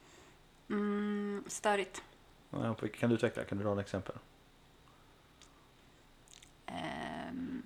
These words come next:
Speaker 2: Jag tänker mig till exempel <clears throat> du som är ute i svängen och dejtar.
Speaker 1: Ja.
Speaker 2: Och, eh, om ni ska käka innan eller efter själva bowlingen
Speaker 1: <laughs>
Speaker 2: och, eh, personen i fråga inte tar ett aktivt beslut om du är en velpotta och den viss rätt eller den andra personen också är en velpotta.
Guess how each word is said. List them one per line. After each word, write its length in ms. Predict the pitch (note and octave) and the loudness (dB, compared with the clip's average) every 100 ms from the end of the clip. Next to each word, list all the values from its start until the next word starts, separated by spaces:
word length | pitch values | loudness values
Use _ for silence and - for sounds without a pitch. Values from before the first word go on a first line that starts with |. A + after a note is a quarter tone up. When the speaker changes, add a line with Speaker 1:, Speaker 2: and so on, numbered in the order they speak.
| - | 2
Speaker 2:
Jag 100 | A#2 | 6
tänker 180 | B2 | 8
mig 100 | A#2 | 8
till 120 | A2+ A2 | 4 4
exempel 380 | - A2 A#2 A2 | 6 6 6 2
<clears throat> 60 | - | 2
du 340 | B2 A#2 A#2 | 4 8 8
som 160 | G#2+ A2+ | 8 6
är 40 | |
ute 140 | G#2+ G2+ | 4 4
i 20 | |
svängen 320 | A#2+ A2+ G2+ | 4 6 6
och 60 | G2 | 4
dejtar. 520 | G#2+ G2+ - C3 F#3 - | 4 4 6 6 4 -4
Speaker 1:
Ja. 280 | - G3 G3 G#3 - - | 2 4 4 0 -8 0
Speaker 2:
Och, 420 | G2+ G2+ - - | 4 4 0 0
eh, 720 | G2+ G2+ G2 F#2+ F#2 F#2+ F#2+ F#2 - - - - - | 6 8 8 6 4 4 2 0 -6 -18 -20 -14 0
om 140 | A2 | 4
ni 60 | G#2+ | 4
ska 140 | - | 4
käka 420 | - A#2 G#2 - | 6 8 8 6
innan 500 | A#2+ A2 G2+ A#2+ G#2 | 4 6 6 6 6
eller 160 | F#2+ F#2+ | 4 6
efter 560 | G2 - - G2+ F#2 F2+ - - - - - - - | 4 4 2 4 4 0 -8 -20 -20 -20 -20 -20 -2
själva 520 | - G#2 F#2+ F2+ F2 | 4 6 6 4 4
bowlingen 680 | G2+ A2 G#2 G2+ F2+ E2+ G#2+ - - - - | 6 6 6 4 4 0 -4 -8 -20 -20 0
Speaker 1:
<laughs> 120 | A#3+ | 4
Speaker 2:
och, 340 | A#2 G2 - G#2 | 4 4 4 6
eh, 180 | F#2+ | 6
personen 380 | F#2+ G2+ G#2+ G2 | 4 2 2 4
i 40 | F#2+ | 4
fråga 260 | G2 F#2 | 4 4
inte 120 | F2+ | 2
tar 80 | - | 2
ett 80 | G2 | 4
aktivt 360 | G2 - G2 - | 4 0 -4 -2
beslut 360 | - D3+ A2 | 6 6 6
om 100 | A2 | 2
du 120 | F#2 | 2
är 60 | F2+ | 2
en 60 | F2 | 2
velpotta 500 | F2 E2+ F2 - F2 | 0 0 -2 2 2
och 60 | |
den 120 | F2 | 2
viss 180 | F2 - | 0 -2
rätt 200 | F2+ E2+ | -2 -2
eller 80 | F2+ | -2
den 80 | F2 | 0
andra 140 | F2 | 0
personen 220 | - F#2+ F2 | 2 0 2
också 260 | - - | 0 4
är 40 | G#2+ | 4
en 60 | |
velpotta. 500 | F2 - - - - | 4 0 -4 -4 -4